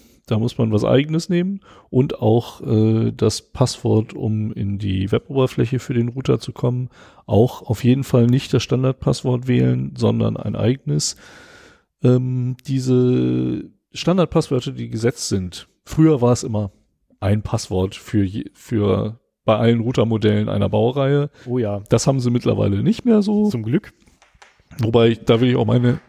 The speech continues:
Speaker 1: Hand nicht für ins Feuer legen. Das kann bestimmt noch bei einigen Anbietern sein,
Speaker 2: Es
Speaker 1: die
Speaker 2: gibt Doppelver-
Speaker 1: billige Plaste-Router herstellen.
Speaker 2: Es gibt Doppelvergabe, ja, aber es ist nicht mehr so, dass alle den gleichen haben.
Speaker 1: Ja. Aber es ist halt nicht so, dass jedes Mal ein, äh,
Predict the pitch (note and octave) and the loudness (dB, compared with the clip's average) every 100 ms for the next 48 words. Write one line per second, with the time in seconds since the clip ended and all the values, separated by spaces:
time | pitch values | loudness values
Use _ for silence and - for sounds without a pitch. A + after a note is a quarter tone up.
0 | _ _ - C3+ - - B2+ - C3+ A2 | _ _ -2 -2 -2 0 0 4 4 4
1 | A2+ C3 A#2 - A#2+ B2 A#2 C3 C3 A#2 | 4 2 -2 0 -2 0 -2 -2 -2 0
2 | A2+ A2+ A#2 A#2+ A#2+ A#2 B2+ A2+ G#2+ B2 | 2 2 0 -2 -2 -2 -2 0 0 0
3 | D3+ - - - - - - - - C#3+ | -4 -16 -20 -20 -20 -20 -20 -20 -2 0
4 | C3+ C#3+ D3+ D3+ C#3 C3+ C3+ C3 - C3 | 2 0 2 4 4 2 4 2 2 0
5 | C3+ C3 C3 C3+ - C3+ C#3+ - A#2+ - | 4 4 4 2 2 0 0 -6 -6 -2
6 | B2 C#3+ - - E3 D#3+ E3 G3 - _ | 0 2 0 -2 0 0 0 -4 -8 _
7 | _ _ _ G#2+ G#2 F3+ - _ _ _ | _ _ _ 0 2 2 -4 _ _ _
8 | _ - A#2 C#3 B2 C3 C3 A#2+ A#2 - | _ -2 2 2 2 2 2 4 2 0
9 | B2 A#2+ G#2+ G2+ G2 F#2 F2+ F2 F#2+ F#2+ | 2 2 2 -2 -2 -4 -6 -2 -4 -4
10 | _ _ _ A2 A2+ A#2 A#2 C#3 C3 A#2+ | _ _ _ 2 4 4 2 0 2 2
11 | D#3+ F#3+ D3 C#3 B2 G#2+ - A#2 B2+ G#2+ | 0 0 2 2 0 0 0 2 0 0
12 | G#2+ A2 - F#2+ F#2+ G2 - - - _ | 0 0 -2 -2 -2 -4 -12 -20 -20 _
13 | _ _ _ _ _ _ _ A2+ G#2 G2 | _ _ _ _ _ _ _ 4 4 6
14 | F#2+ F#2+ F#2+ | 6 4 4